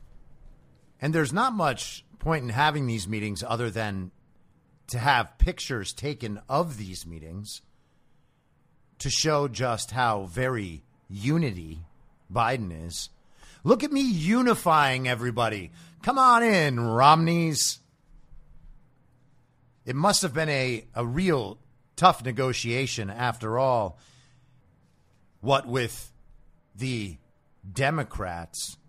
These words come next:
Joe Biden and Kamala Harris on one side, and then this group of Romneys on the other side. They have such different interests. Spend money, send money overseas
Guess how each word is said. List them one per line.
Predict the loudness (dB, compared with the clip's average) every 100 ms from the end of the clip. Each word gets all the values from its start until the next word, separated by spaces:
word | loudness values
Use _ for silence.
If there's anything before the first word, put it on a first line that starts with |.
| _ _ _ _ _
Joe | -4 0 0
Biden | 2 2 2 -2 -8 -12 _ _
and | -12
Kamala | -2 0 0 -2
Harris | -2 0 0 -2
on | -6 -6
one | -2 -2 -2
side, | -2 -4 -6 -8 -14 -20 -20 -20 -18 -20 -20 _ _ -8
and | -2
then | -2 -2
this | -4
group | -4 -2 0 -2
of | -4
Romneys | 0 2 2 0 -4 -4
on | -4 -4
the | -2
other | -2 -2 -4
side. | -6 -8 -10 -14 -20 _ _ _ _ _ _ _ -6
They | -2
have | -2 -2
such | -2 2 4 2 0 -12 -12
different | -4 -4 -4 -10 -10 -16 -10
interests. | -8 -8 -10 -16 -16 -16 -14 -16 -18 _ _ _ _ _ -20 -20 -20 _ _ _ _ -20 -20 _ _ _ _ _ _
Spend | -10 0 2 2 2
money, | 2 2 0 -4 -8 _ _ _ -20 _ _
send | -2 0 0 0
money | 2 2 0 -2
overseas | -2 -2 -2 -4 -4 -6 -6 -8